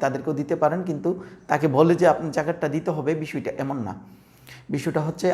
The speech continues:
আপনি তাদেরকে জাকাতটা দিতে পারেন, আপনার মনে মনে নিয়ত করলেই হবে যে আমি তাকে জাকাতের উদ্দেশ্যে টাকাটা দিচ্ছি। আপনি তাকে শপিংয়ের জন্য দিতে পারেন, কেনাকাটার জন্য দিতে পারেন, কিংবা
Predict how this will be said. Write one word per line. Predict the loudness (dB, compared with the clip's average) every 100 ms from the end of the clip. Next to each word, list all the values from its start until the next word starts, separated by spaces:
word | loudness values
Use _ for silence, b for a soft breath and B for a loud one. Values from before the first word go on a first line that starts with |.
| 2
আপনি | 2 0 2 4
তাদেরকে | 4 2 2 0
জাকাতটা | 0 -2 -2 -2
দিতে | 0 2
পারেন, | 4 6 4
আপনার | 4 0 0 0
মনে | 0 0
মনে | 0 2
নিয়ত | 0 2
করলেই | 2 4 2
হবে | 2 0 2
যে | 2
আমি | 2 -2
তাকে | -4 -4
জাকাতের | -4 -4 -6 -6
উদ্দেশ্যে | -6 -6 -6
টাকাটা | -4 -4 -4 -6
দিচ্ছি। | -6 -2 0
আপনি | 0 -2
তাকে | -2 -2 -4
শপিংয়ের | -2 0 0
জন্য | 0 2
দিতে | 0 0
পারেন, | 0 -2
কেনাকাটার | -2 0 0 0 -2 -2
জন্য | -2 -2
দিতে | -2 2
পারেন, | 2 0 -10 B B B -2
কিংবা | 2 6